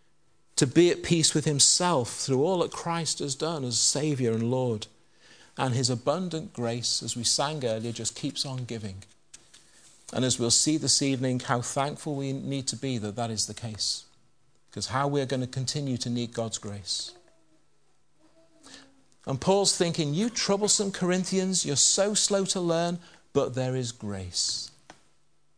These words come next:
There is still grace that you might be at peace, because it comes from God the Father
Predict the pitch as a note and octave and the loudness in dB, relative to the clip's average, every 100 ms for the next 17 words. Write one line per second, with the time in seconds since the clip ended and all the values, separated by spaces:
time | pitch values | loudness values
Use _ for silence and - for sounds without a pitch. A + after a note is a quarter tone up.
0 | _ _ - F#2 G2+ - - B2+ B2+ C3+ | _ _ -8 -2 0 2 2 0 -2 -2
1 | A2 F#2+ F2 - - G#2 A2 A2+ A2 A2+ | -4 -8 -8 -8 -6 -6 -4 -4 -2 -4
2 | A2 A2 G#2 - G2+ F2+ - - - - | -6 -8 -8 -10 -14 -10 -8 -8 -10 -16
3 | _ _ - - - - _ _ _ _ | _ _ -20 -20 -20 -20 _ _ _ _
4 | - B2+ C3+ B2 A#2 - B2 B2 A#2+ A2 | -4 0 2 0 0 0 0 0 -2 2
5 | A#2+ A#2+ B2 - A#2+ A2+ G2+ | 2 2 -4 -8 -6 -6 -8